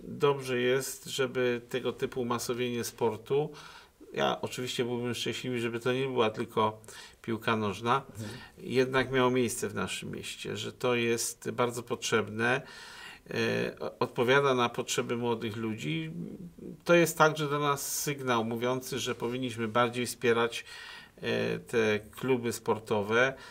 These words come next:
Speaker 1: nie te gigantyczne,
Speaker 2: Mhm.
Speaker 1: e, gdzie jest uprawiany sport zawodowy, tylko właśnie sport amatorski.
Speaker 2: Te też te m-, mniejsze kluby, do których zapisują się dzieci, gdzie mogą trenować prze-, przeróżne dyscypliny,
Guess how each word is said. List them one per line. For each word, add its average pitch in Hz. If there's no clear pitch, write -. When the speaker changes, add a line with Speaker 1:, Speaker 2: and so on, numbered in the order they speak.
Speaker 1:
nie 190
te 170
gigantyczne, 120
Speaker 2:
Mhm. 110
Speaker 1:
e, 110
gdzie 107
jest 110
uprawiany 110
sport 110
zawodowy, 110
tylko 165
właśnie 160
sport -
amatorski. 131
Speaker 2:
Te 147
też 156
te 180
m-, 165
mniejsze 180
kluby, 101
do 113
których 117
zapisują 117
się 107
dzieci, 113
gdzie 120
mogą 110
trenować 110
prze-, 120
przeróżne 123
dyscypliny, 110